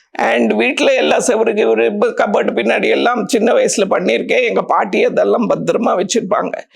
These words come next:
எல்லாருக்கும் காமிக்கிறதுக்கு, "ஜெயந்தி பண்ணியிருக்கு பாருன்னு." So, அந்த டெண்டன்சி இருந்தது. So, after graduation, நான் வந்து, I joined, uh, textile designing. Because அதுல வந்து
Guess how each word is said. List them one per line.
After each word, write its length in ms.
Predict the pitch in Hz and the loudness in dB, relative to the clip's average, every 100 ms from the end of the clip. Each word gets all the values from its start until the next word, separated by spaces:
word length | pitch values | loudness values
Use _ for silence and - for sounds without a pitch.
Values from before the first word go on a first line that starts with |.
| - | -18
எல்லாருக்கும் 600 | - 185 196 233 233 240 220 | -2 2 2 2 0 0 0
காமிக்கிறதுக்கு, 720 | - 214 208 214 180 185 180 | 0 0 0 -2 0 0 0
"ஜெயந்தி 420 | 190 196 196 185 - | 0 0 0 0 0
பண்ணியிருக்கு 380 | - 190 175 156 | 0 -2 -2 -2
பாருன்னு." 640 | 156 160 165 160 151 - - _ _ _ _ _ _ _ | 0 2 0 0 -2 -6 -10 _ _ _ _ _ _ _
So, 500 | - 226 226 220 - 185 - - | -2 0 2 4 2 0 -6 -4
அந்த 300 | - 214 220 | -2 0 0
டெண்டன்சி 640 | - 220 220 226 226 220 170 | 2 2 2 2 0 0 -2
இருந்தது. 600 | - 190 196 - - 226 | 0 0 2 2 0 0
So, 260 | - 233 | 0 0
after 340 | - - - 403 | 2 -2 0 0
graduation, 920 | 269 240 233 202 - 214 - 247 226 - _ _ _ _ | 2 0 0 2 2 2 0 -2 -2 -8 _ _ _ _
நான் 260 | - 196 | -2 0
வந்து, 440 | 190 196 214 240 240 - - - | 2 2 2 2 4 2 0 0
I 200 | 196 190 | 0 2
joined, 560 | 208 214 220 208 196 170 | 2 2 2 2 2 2
uh, 340 | 175 165 - 180 - _ - | 2 2 0 -4 -10 _ -4
textile 500 | 175 - 233 220 277 | -2 0 0 2 2
designing. 540 | 151 147 - 143 - - - _ _ | 2 2 0 0 -4 -8 -20 _ _
Because 360 | 180 175 214 175 - - - - - _ | -2 0 0 -2 -6 -14 -20 -20 -20 _
அதுல 400 | - 202 233 240 | -2 0 2 2
வந்து 400 | 220 233 233 | 2 0 -2